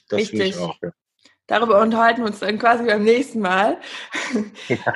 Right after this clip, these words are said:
Speaker 2: Nämlich nicht, dass dein Akku jetzt leer geht. Ähm, Säbel,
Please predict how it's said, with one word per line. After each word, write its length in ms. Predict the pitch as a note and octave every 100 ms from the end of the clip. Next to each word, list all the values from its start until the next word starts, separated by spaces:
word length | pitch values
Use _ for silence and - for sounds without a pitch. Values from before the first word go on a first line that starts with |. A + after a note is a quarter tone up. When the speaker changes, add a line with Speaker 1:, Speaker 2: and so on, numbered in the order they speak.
| - -
Speaker 2:
Nämlich 380 | B3+ B3 C4
nicht, 240 | C4+ D#4+ -
dass 140 | E4
dein 180 | C#4+ C4+
Akku 240 | - D4+
jetzt 220 | B3+ G3+ G#3
leer 220 | G3+ G3+
geht. 240 | A#3 - - - - _
Ähm, 240 | - B3
Säbel, 440 | A#3+ C4+ D4 C#4+